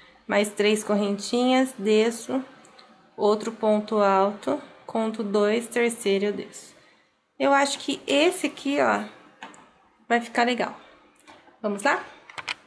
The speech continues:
Olha só o resultado da nossa toalhinha,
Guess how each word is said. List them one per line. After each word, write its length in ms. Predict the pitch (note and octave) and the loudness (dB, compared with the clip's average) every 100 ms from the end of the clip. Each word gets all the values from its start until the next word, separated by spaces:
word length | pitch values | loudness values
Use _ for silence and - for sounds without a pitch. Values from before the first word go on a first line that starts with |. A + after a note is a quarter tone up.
| _ _ - - - - - - - - | _ _ -20 -20 -20 -20 -20 -20 -20 2
Olha 500 | C4+ C#4 E4 E4 E4 | 6 6 4 2 0
só 360 | - C#4 C4 C#4 | 0 4 4 4
o 20 | |
resultado 840 | C4+ C4+ C4+ C4 - A3 A3 A3+ | 2 -2 -2 -4 2 4 2 0
da 100 | B3 | -2
nossa 640 | A#3+ A3 G#3 G#3+ - C4+ D4 - _ | 0 4 4 2 -2 -2 -2 -10 _
toalhinha, 760 | - A#3+ A3+ C4 D#4+ A3+ F#3 | -4 0 0 0 0 0 0